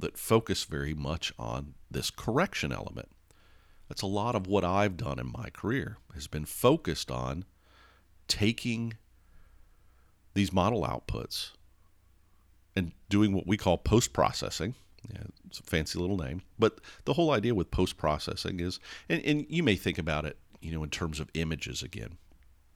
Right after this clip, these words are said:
right? An image gets some post-processing to maybe sharpen it up, make the colors a little more vibrant. But people always talk about photoshopping photos in this day and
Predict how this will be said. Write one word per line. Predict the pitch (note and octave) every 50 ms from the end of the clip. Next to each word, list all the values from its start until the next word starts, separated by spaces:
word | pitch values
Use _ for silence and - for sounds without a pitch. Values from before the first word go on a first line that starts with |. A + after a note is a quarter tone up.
| - - _ - - - - - - - - - - - -
right? | - C#2 D#2+ F#2 - - - - - - - - - -
An | - F2
image | G#2 A#2+ C3 B2 G2 -
gets | F#2+ F2+ - -
some | - D2+
post-processing | - - D#2+ D2+ - - - - G#2 A#2+ - - - - - - D2+ G2+ C3 - - - - - - - - - - - - - - - - -
to | - F#3
maybe | F#3+ D#3+ D3+ A#2+
sharpen | - - - G2 F2+ F2 - - E2+ E2
it | D2+ -
up, | - - - - - - - - - - - - - - - - - -
make | G2 F#2+ -
the | F#2
colors | - - - G2+ G2 G2 F#2 E2+ E2+
a | E2+
little | E2 F2 E2+ D#2+
more | D#2+ D#2+ D#2 D2+
vibrant. | D2 D2 D2 C2+ - C#2+ D#2+ E2 D2+ - - - - - - - - - - - - - - - - - - - - - - - - - - -
But | - - -
people | - A#2 - - G2+
always | G2 F#2+ F#2+ -
talk | - - D#2+
about | D#2+ E2+ - -
photoshopping | - - - G#2 F#2+ F#2+ F#2+ F#2 F2 - - F2+ D#2+ D2+ D#2 - - D2+ D2+ D2 C#2+ - - - - - - _ -
photos | - E3+ - D#2+ E2+ D#2 D2 -
in | D2+ C#2+
this | C#2 - -
day | - C2 B1 B1
and | A#1 A#1